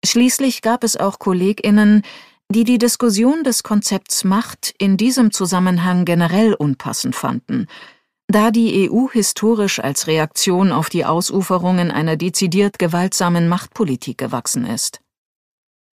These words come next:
Nach dem Zweiten Weltkrieg sollte dank Dialog, Verhandlungen und Kompromissen der egoistische Nationalismus in Europa eingehegt werden.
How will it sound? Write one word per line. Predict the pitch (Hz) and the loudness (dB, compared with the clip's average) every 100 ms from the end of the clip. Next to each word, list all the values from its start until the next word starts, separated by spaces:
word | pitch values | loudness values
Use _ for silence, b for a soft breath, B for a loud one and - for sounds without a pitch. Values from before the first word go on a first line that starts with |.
| _ _ | _ _
Nach | 202 220 - | 2 4 2
dem | 262 240 | 2 2
Zweiten | - 226 247 226 190 | 2 0 2 2 4
Weltkrieg | 190 220 - 240 247 | 2 -2 -2 -2 -2
sollte | - 196 220 233 | -2 -2 0 0
dank | 202 220 269 - | 0 0 0 -2
Dialog, | 214 202 185 180 240 - | -2 0 0 -2 -4 -6
Verhandlungen | - 170 160 180 190 208 202 190 | -6 -2 0 2 2 2 2 2
und | 175 - | -2 -4
Kompromissen | 180 175 170 170 196 - 196 | -6 -4 -2 0 0 2 2
der | 180 180 | 0 -2
egoistische | 202 196 - 262 - 233 - 208 | -2 -2 -2 -4 -6 -6 -4 -2
Nationalismus | 180 - 180 165 175 202 196 170 | -2 -4 -4 -2 -2 -2 -2 -2
in | - 156 | -4 -4
Europa | 165 160 175 175 165 | -4 -4 -6 -6 -4
eingehegt | 147 143 131 135 143 - | -4 -4 -4 -8 -10 -8
werden. | 131 - 135 160 | -6 -4 -4 -6